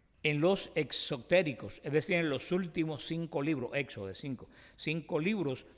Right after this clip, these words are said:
Ahora bien, el dic-, el dictado de Juan transcribió rectamente el Evangelio, pero Marción, hereje, habiendo sido repo-, reprobado por él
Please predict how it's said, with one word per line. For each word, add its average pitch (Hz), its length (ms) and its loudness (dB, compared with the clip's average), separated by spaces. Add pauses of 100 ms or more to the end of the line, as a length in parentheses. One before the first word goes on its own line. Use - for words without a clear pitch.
(140)
Ahora 175 200 4
bien, 160 300 0 (320)
el 139 260 -2
dic-, 131 200 -4 (320)
el 143 160 -4
dictado 160 560 2
de 139 100 -4
Juan 156 540 -2 (320)
transcribió 131 600 0
rectamente 165 640 -2
el 143 60 0
Evangelio, 123 580 -4 (480)
pero 208 280 2
Marción, 180 760 2
hereje, 139 680 0 (280)
habiendo 147 480 -2
sido 175 340 -4
repo-, 110 500 -6
reprobado 127 1160 -2
por 143 180 -2
él 175 200 0